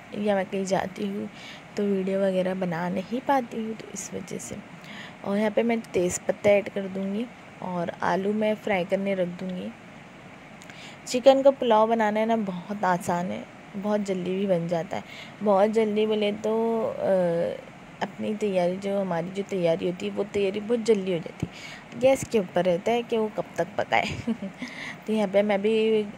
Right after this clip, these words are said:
अनियन ले लूँगी, फ्राई कर दूँगी। इसको मैंने ना, अ, चॉप कर ली, एकदम फाइन चॉप कर ली हूँ। ये मैंने कितनी ली थी, चार मीडियम साइज़ के मैंने ली थी। और यहाँ टमाटर और हरी मिर्च पीस लेना है।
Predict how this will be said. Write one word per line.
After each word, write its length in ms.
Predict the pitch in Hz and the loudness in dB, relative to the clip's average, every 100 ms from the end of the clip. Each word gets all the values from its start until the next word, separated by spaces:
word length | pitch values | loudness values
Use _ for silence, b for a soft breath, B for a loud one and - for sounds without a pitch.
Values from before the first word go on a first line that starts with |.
| - | 0
अनियन 500 | 196 190 190 208 208 | 0 2 0 0 0
ले 120 | 196 | 0
लूँगी, 320 | 185 185 208 | 0 -2 -4
फ्राई 300 | 208 202 170 | -2 0 0
कर 140 | 185 180 | 0 0
दूँगी। 160 | 208 | -2
इसको 200 | 202 208 | -4 -2
मैंने 320 | 202 190 196 | -2 0 0
ना, 180 | 208 233 233 190 - B B B - | 0 -2 -2 -6 -10 B B B -8
अ, 180 | 175 185 | -2 -2
चॉप 320 | 185 202 160 - | 4 4 4 2
कर 100 | 190 | 0
ली, 160 | 185 202 | 0 -4
एकदम 240 | 196 196 | -2 -2
फाइन 400 | 202 - 170 175 | -2 -2 -2 -2
चॉप 240 | 180 190 170 - | 0 0 -2 0
कर 100 | 180 | -2
ली 160 | 175 180 | -2 -4
हूँ। 240 | 190 240 - - - - - - - - - - - - B B B - - | -6 -8 -12 -20 -20 -20 -20 -20 -20 -20 -20 -20 -18 -20 B B B -14 -6
ये 360 | 214 220 233 233 | 2 4 4 4
मैंने 420 | 233 233 220 214 | 2 2 2 2
कितनी 320 | 214 202 214 | -2 0 0
ली 180 | 208 208 | 0 -2
थी, 280 | 202 233 233 - | -4 -6 -6 -6
चार 420 | 233 202 196 202 - - - - - | 2 4 4 0 -8 -20 -20 -20 -4
मीडियम 320 | 214 196 196 | 0 2 2
साइज़ 320 | 202 208 196 - | 2 2 2 -2
के 100 | 190 | -2
मैंने 280 | 185 180 | 0 0
ली 200 | 180 180 | -2 -4
थी। 280 | 180 214 254 B B B - | -6 -6 -6 B B B -8
और 60 | 202 | 0
यहाँ 140 | 202 | 2
टमाटर 600 | 208 208 196 185 185 214 | 4 4 4 0 2 2
और 260 | 226 - 202 | 2 2 0
हरी 280 | 202 180 185 | 2 0 0
मिर्च 420 | 185 175 - - - - - - - | 0 -4 -6 -8 -8 -18 -20 -20 -6
पीस 240 | 214 202 - | -2 -2 0
लेना 280 | 196 185 185 | 0 0 -2
है। 260 | 190 233 | -4 -6